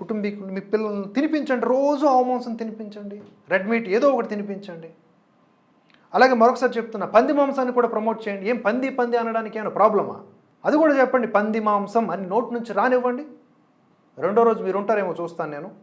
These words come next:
ఉండరు, ఉంచరు. So, ఆ విధంగా జాతిని మేల్కొల్పండి, గోవు గురించి తెలుసుకొని తగలడండి, ఇలా ఎలా పడితే అలా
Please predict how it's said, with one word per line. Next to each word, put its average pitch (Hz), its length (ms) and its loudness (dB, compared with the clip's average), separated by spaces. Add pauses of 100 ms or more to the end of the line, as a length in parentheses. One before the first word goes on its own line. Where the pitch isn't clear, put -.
(220)
ఉండరు, 196 240 2 (420)
ఉంచరు. 269 300 -6 (1500)
So, 247 100 8 (600)
ఆ 160 120 6
విధంగా 202 400 2
జాతిని 175 380 0
మేల్కొల్పండి, 170 600 -4 (840)
గోవు 196 280 8
గురించి 196 280 0 (100)
తెలుసుకొని 202 460 -6 (120)
తగలడండి, 165 540 -2 (840)
ఇలా 165 120 2 (140)
ఎలా 180 220 6
పడితే 185 300 2
అలా 156 140 2